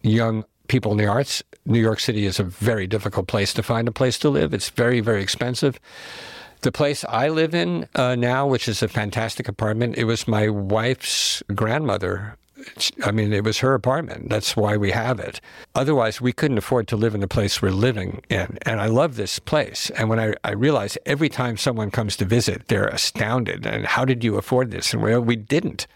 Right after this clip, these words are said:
<laughs> You know, we just lucked into it. And I, I'm sorry that this New York has become like that, and I hope it changes. I mean, I hope it gets back to being a, a welcoming place for the arts. I mean, in the seventies,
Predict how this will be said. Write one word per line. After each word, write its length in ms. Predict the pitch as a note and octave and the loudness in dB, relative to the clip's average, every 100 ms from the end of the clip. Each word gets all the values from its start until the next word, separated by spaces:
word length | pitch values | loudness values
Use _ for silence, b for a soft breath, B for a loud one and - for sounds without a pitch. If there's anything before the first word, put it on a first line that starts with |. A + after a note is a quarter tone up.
| B B | B B
<laughs> 0 | |
You 320 | G3 F3 C#3+ - | 0 2 0 0
know, 80 | B2+ | 0
we 160 | A#2 | 0
just 240 | A2 G#2 - | 0 -2 2
lucked 260 | A2 A#2+ | 0 2
into 360 | B2 C3+ - F#2+ | -2 -2 -2 -2
it. 160 | F2+ - B B B - | -2 -6 B B B -2
And 100 | E3+ | -2
I, 160 | F#3 - b b b | -2 -6 b b b
I'm 220 | D#3+ F3 | -6 -4
sorry 380 | - - E3 F3+ | -4 -2 0 0
that 160 | G#2+ G#2 | 0 -2
this 220 | G#2 - | -2 2
New 100 | A#2 | 4
York 200 | A#2+ A#2+ | 4 2
has 140 | A#2 - | -2 -2
become 320 | G2+ D3 E3+ | -2 0 0
like 180 | G2+ - | -2 -2
that, 160 | G2 | 0
and 80 | A2 | 0
I 60 | A#2 | 2
hope 180 | C#3 C#3 | 2 0
it 80 | |
changes. 560 | C3 D3+ F#3 D3 - - | -2 0 2 0 -2 0
I 100 | A#2 | 2
mean, 180 | A#2+ A#2 | 4 4
I 100 | A2+ | 4
hope 180 | B2+ C3 | 2 2
it 100 | A#2 | -2
gets 200 | A#2 - | -6 -4
back 320 | A2+ A2+ - | -4 -4 -4
to 100 | B2 | -4
being 280 | A#2+ A2+ A2+ | -2 0 2
a, 120 | G2+ | 2
a 220 | G#2 G#2+ | 0 0
welcoming 680 | G#2 A#2 B2 - A#2 A2+ G#2 | 2 2 2 0 -2 0 0
place 320 | - A#2 A#2 | 0 0 0
for 120 | - | 0
the 120 | A#2+ C3+ | 2 2
arts. 240 | B2+ - | 0 0
I 40 | |
mean, 140 | A#2+ A#2 B B B B B - | 0 0 B B B B B 0
in 120 | D#3+ | 2
the 80 | D#3 | 2
seventies, 880 | - D#3+ E3+ A#2+ A#2 A#2+ B2 - | 2 0 0 0 2 0 -2 -6